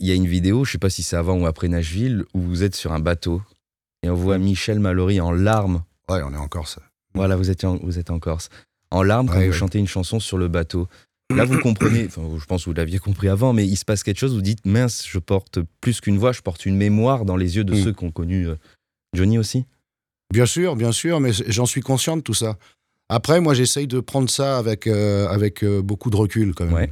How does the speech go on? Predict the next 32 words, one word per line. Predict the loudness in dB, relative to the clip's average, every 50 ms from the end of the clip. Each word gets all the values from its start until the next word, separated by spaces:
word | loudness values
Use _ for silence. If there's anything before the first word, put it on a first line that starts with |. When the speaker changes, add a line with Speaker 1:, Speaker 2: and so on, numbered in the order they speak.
| -6 -8
Speaker 2:
quelque | -8 -6 -4 -4
part. | -4 -4 -4 -6 -6 -8 _ _ _ _ _ _ _ _ _ _ _ _ _ -4
Avec, | -2 -2 -2 -2 -2 -2
euh, | -2
très, | -2 -2 -2 -2 -2 -2
beaucoup | -2 -4 -4 -2 -2 0
d'humilité | 2 2 2 2 2 2 0 2 2 2 2 0 0 -2 -2
et | -2
de, | -2 -2 -2 -2 -2
de, | -2 -4 -4 -4 -4 -6 -8 _ _ _ _ _ -6
du | -4 -2
recul, | 0 0 -2 -2 -4 -4 -4
surtout, | -4 -6 -8 -8 -8 -10
parce | -8 -8 -8 -8
que, | -8 -8
voilà. | -8 -8 -8 -6 -6 -6 -6 -8 -12 -14 _ _ _ _ _ _ _ _ _ _ _ _ _ _ _ _ -6
J'ai | -4 -4 -4 -2
tout, | -2 -2 -2
la | 0 0 -2 -2
tête | 0 -2 -4 -2
bien | -2 -2 -2
faite, | 0 0 0 0 0 -2 -4 -6 -4
euh, | -4 -4 -4
je | -4
suis, | -4 -4 -4
j'ai | -4 -4 -4 -4
un | -2 -2
entourage | -4 -4 -4 -4 -2 -2 -2 -2 -2 -4
qui | -6 -6
est, | -4 -4 -4 -6 -6 -8
qui | -8 -8
est, | -8 -6 -8 -8